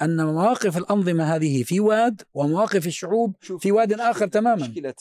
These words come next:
Speaker 2: مشكلة النظام ال-، الدولي القائم لأجل بقاء واستمرار المشروع الصهيوني. آه، يعني خ-، حتى، حتى نسمي الأشياء بمسمياتها. النظام الدولي القائم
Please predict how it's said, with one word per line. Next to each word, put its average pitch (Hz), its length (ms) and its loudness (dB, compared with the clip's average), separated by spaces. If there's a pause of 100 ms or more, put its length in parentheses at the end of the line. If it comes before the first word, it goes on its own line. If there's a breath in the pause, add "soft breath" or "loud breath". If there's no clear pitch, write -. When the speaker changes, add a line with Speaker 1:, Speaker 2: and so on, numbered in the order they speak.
Speaker 2:
مشكلة 131 480 -10
النظام 101 680 -8
ال-، 87 480 -12
الدولي 95 420 -8
القائم 113 840 -12
لأجل 110 760 -12 (340)
بقاء 113 520 -10 (460 soft breath)
واستمرار 107 540 -8
المشروع 98 440 -14
الصهيوني. 76 540 -18 (600 loud breath)
آه، 127 100 -8
يعني 123 280 -8
خ-، 139 200 -10
حتى، 120 360 -10
حتى 143 240 -12
نسمي 135 340 -10
الأشياء 107 300 -10
بمسمياتها. 101 680 -10
النظام 98 400 -8
الدولي 107 320 -8
القائم 82 440 -12